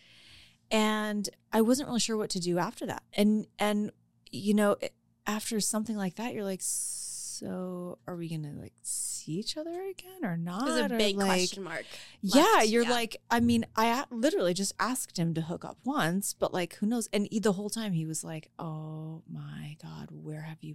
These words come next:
Speaker 1: been my whole life?" Like, that's what he's saying to me, right?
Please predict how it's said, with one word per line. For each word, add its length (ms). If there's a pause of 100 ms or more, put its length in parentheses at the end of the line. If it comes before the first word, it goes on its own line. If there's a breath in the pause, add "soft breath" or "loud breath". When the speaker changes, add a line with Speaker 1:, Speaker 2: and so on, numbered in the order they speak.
Speaker 1:
been 220
my 120
whole 200
life?" 340
Like, 220
that's 300
what 140
he's 180
saying 320
to 120
me, 80
right? 240